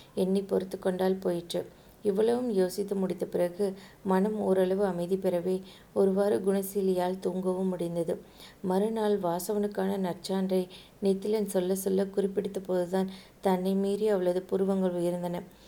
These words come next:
அந்த அளவுக்கு வாசவன் புகழப்பட்டிருந்தார். "வானளவ, எதற்கு இந்த வேஷம்?" அவளை கவனி-, அவளை கவனித்துக் கொண்டிருந்தவன் போல,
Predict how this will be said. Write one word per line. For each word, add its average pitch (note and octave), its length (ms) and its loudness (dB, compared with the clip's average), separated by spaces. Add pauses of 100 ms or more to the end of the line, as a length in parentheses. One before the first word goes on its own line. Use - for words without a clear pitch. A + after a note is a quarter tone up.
(160)
அந்த G3 320 2
அளவுக்கு G#3+ 420 2
வாசவன் G3 560 0
புகழப்பட்டிருந்தார். F3+ 840 -2 (600)
"வானளவ, G3 680 0 (140)
எதற்கு F3+ 440 -6
இந்த A3 160 0
வேஷம்?" F#3 420 -2 (320)
அவளை F3+ 360 0
கவனி-, F3 260 -4 (120)
அவளை F3 320 -2
கவனித்துக் G3 460 -2
கொண்டிருந்தவன் F#3 600 0
போல, F#3 280 2